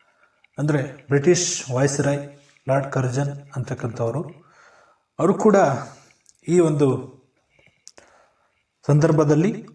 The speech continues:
ಅವ್ರನ್ನು ಕೂಡ ನಾವು ನೆನ್ಪು ಮಾಡ್ಕೊಳ್ಬೋದು. ಯಾಕಂದ್ರೆ ಒಂದು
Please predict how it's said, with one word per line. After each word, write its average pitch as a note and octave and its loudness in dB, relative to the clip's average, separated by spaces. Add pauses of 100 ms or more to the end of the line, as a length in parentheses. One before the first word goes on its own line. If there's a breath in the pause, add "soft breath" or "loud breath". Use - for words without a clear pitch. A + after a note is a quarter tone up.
(100)
ಅವ್ರನ್ನು C#3+ 0
ಕೂಡ C#3+ -2 (580)
ನಾವು C3+ -6
ನೆನ್ಪು F3 0
ಮಾಡ್ಕೊಳ್ಬೋದು. B2 -2
ಯಾಕಂದ್ರೆ F#3 0 (520 loud breath)
ಒಂದು F3+ 2